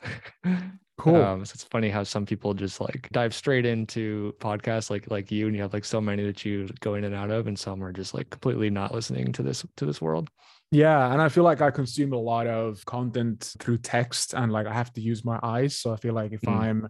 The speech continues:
Speaker 2: driving somewhere or
Speaker 1: Mm-hmm.
Speaker 2: taking a slow walk, I feel like an audio format is somehow more easy to digest. Um, unless it's something super detail oriented, then it has to be written. But yeah, I, I love audio. Same with audiobooks. I have at least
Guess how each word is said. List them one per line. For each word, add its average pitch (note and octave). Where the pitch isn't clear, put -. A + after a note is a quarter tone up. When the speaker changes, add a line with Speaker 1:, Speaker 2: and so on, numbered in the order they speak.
Speaker 2:
driving C3
somewhere A2
or G2+
Speaker 1:
Mm-hmm. G#2
Speaker 2:
taking A2
a A2
slow B2
walk, A#2+
I G#2+
feel A2
like G#2
an G2+
audio A2+
format A#2+
is A#2
somehow G#2
more A2+
easy G#2+
to A2+
digest. A2
Um, A2+
unless C3
it's B2
something A2+
super A2+
detail A2
oriented, A#2
then A2+
it G#2+
has A2
to -
be A2
written. -
But G#2
yeah, A#2+
I, A#2
I B2
love A#2
audio. A2
Same B2+
with A#2
audiobooks. A2
I G#2+
have A2
at G#2+
least G#2